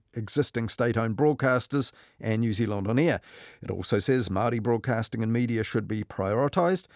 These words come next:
and recognised as a platform to uphold the culture of tangata whenua in Aotearoa, New Zealand. It wants to bring the three existing media industry regulators for news, broadcasting and advertising into one common framework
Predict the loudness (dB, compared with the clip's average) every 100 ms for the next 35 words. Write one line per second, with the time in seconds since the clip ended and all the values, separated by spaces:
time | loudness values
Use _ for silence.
0 | -20 -14 -8 -4 0 0 -2 -2 0 0
1 | -2 -4 -6 -4 -4 -2 -2 0 -2 -2
2 | -2 -2 2 2 0 -10 -10 -10 -6 -6
3 | -4 -4 -4 -6 -6 -8 -2 0 0 -2
4 | -4 -8 -10 -8 -6 -4 -6 -6 0 4
5 | 4 4 0 _ -20 -20 -20 _ -12 -8
6 | -4 -4 -4 -2 0 0 -2 0 0 0
7 | -2 0 2 0 -2 0 0 0 -2 0
8 | -2 -2 -2 2 2 2 2 2 0 0
9 | -4 -4 0 2 0 -2 _ _ -4 -4
10 | -2 -2 -2 -4 -6 -4 -2 -2 0 2
11 | 2 0 -6 -20 -4 -2 0 2 2 2
12 | -2 -2 0 0 0 2 4 2